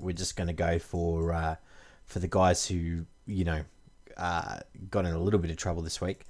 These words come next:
So look, we've got Zach Lomax, who, uh, carried on a little bit when he jumped on the back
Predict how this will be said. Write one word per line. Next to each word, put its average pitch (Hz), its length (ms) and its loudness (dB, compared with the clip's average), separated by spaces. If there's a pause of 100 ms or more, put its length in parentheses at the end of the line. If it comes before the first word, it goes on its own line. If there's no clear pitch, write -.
(260)
So 120 180 4
look, 113 180 6
we've 110 80 -4
got 104 180 2
Zach 117 320 6
Lomax, 110 680 4 (160)
who, 90 380 4
uh, 85 280 2
carried 120 340 8
on 107 140 6
a 101 80 6
little 104 240 4
bit 110 240 4
when 98 140 4
he 92 80 4
jumped 107 340 2
on 101 100 0
the 92 80 2
back 95 300 2